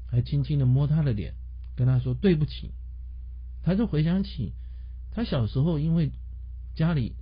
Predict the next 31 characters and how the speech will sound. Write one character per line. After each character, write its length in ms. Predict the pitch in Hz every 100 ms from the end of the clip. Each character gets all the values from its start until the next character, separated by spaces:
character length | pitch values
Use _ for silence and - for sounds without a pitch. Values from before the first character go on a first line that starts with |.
| -
家 180 | 175
境 180 | 165 170
的 80 | 127
关 240 | 131 123
系 200 | 123 120
啊， 140 | 110 82 -
都 300 | 147 147 160 - - -
常 180 | 117 117
常 180 | 120
被 160 | 123 135
同 220 | 123 113
学 160 | - 107
白 240 | - 104
眼、 280 | 120 113 76 - - - - -
鄙 260 | 147 107 85
视。 380 | - 147 107 65 - - -
旅 180 | 131 123
行 200 | 135 151
的 140 | 147
时 100 | 127
候 180 | 151 151
呢， 240 | 139 143 - -
同 180 | - 139
学 220 | 143 127
在 160 | 127 143
玩 300 | 123 104 117
这 140 | 131
个 380 | 120 110 98 123 120
游 160 | 117
戏 200 | 139 165
机， 380 | 147 165 170 175